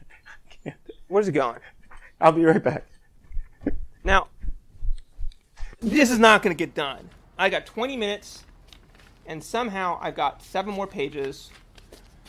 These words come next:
Speaker 2: Um, I thought I could get through all of this, but especially when he leaves, like, this just is not happening.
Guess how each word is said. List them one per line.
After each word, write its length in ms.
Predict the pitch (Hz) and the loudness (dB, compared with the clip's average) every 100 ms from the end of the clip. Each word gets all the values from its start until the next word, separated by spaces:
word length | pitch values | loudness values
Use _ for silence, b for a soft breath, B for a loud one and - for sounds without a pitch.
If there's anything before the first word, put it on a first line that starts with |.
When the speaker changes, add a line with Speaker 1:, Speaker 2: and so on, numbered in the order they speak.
| - - - | -20 -20 -10
Speaker 2:
Um, 440 | 143 147 147 143 127 - - - - - - - _ - | -4 -4 -4 -8 -12 -20 -20 -20 -20 -20 -20 -20 _ -20
I 80 | 165 | -16
thought 320 | - 202 220 - | -10 -10 -10 -12
I 60 | |
could 120 | 160 160 | -12 -12
get 140 | 165 | -12
through 160 | 190 165 | -12 -10
all 180 | 151 143 | -10 -12
of 60 | |
this, 200 | 131 - - - | -16 -20 -20 -16
but 200 | 151 135 - - - - _ _ - | -16 -16 -20 -20 -20 -20 _ _ -14
especially 360 | - 302 294 | -4 -4 -4
when 100 | 247 | -10
he 260 | 190 143 135 | -10 -12 -16
leaves, 480 | 143 165 214 202 - | -16 -16 -16 -16 -14
like, 260 | 165 151 - - - - _ - | -12 -12 -18 -20 -20 -20 _ -18
this 160 | 214 - | -16 -12
just 220 | 226 - | -12 -10
is 100 | 165 | -8
not 180 | 170 156 | -8 -8
happening. 380 | 151 165 139 | -10 -12 -16